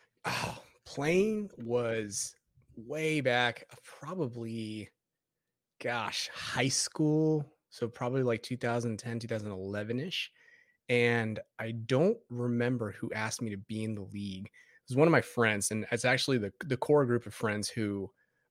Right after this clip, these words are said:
I s-, continue, we continue to have a league now. Um, it's dwindled to ten, but I remember being like, "I have no idea what I'm looking at," right? This was, like, me pre-Twitter, pre-fantasy content being all over the place.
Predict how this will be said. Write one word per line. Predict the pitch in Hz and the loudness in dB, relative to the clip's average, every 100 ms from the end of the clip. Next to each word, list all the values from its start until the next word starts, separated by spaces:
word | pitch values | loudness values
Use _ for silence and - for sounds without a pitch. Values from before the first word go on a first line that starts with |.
| _ | _
I | - | 2
s-, | 113 - | 2 4
continue, | 120 160 160 117 | 2 6 8 6
we | 107 | 4
continue | 107 123 123 | -2 0 2
to | 104 | 2
have | 110 101 | 2 0
a | 104 | 0
league | 110 113 107 | 0 0 0
now. | 101 107 113 95 92 - _ _ _ _ _ _ _ - - - | 0 2 2 2 -2 -8 _ _ _ _ _ _ _ -8 -6 0
Um, | 120 104 98 | 2 2 0
it's | 107 | -4
dwindled | - 131 117 101 | 0 2 2 0
to | 98 | -4
ten, | - - 117 95 - _ _ _ _ | -10 -6 -4 -6 -12 _ _ _ _
but | 107 120 110 - - - | 4 6 6 2 -6 2
I | |
remember | 117 117 117 131 143 135 127 117 - _ _ _ _ _ _ _ _ _ _ _ _ _ _ - | 4 4 2 2 4 4 6 4 0 _ _ _ _ _ _ _ _ _ _ _ _ _ _ -2
being | 131 127 | 2 2
like, | 113 110 | 2 0
"I | 110 | 0
have | 107 | 0
no | 104 113 131 | 0 2 4
idea | 127 123 | 6 6
what | 113 | 2
I'm | 107 | 0
looking | 104 98 | -6 -8
at," | 101 _ _ - | -8 _ _ -2
right? | 107 110 | 0 0
This | 117 - | 0 0
was, | 120 | 2
like, | 113 104 | 2 2
me | 113 117 117 117 | 2 2 2 2
pre-Twitter, | - - 120 123 120 117 - 113 107 104 - - - _ - | -2 -4 2 4 4 2 2 2 2 0 -4 -12 -20 _ -6
pre-fantasy | - 123 123 120 120 110 - _ - 120 110 | 2 4 4 2 0 -2 -10 _ 0 2 2
content | 117 110 104 | 0 0 0
being | 104 | -2
all | 107 107 110 | 0 2 2
over | 104 | 0
the | 101 | -4
place. | - 101 101 - | -2 -2 -2 -6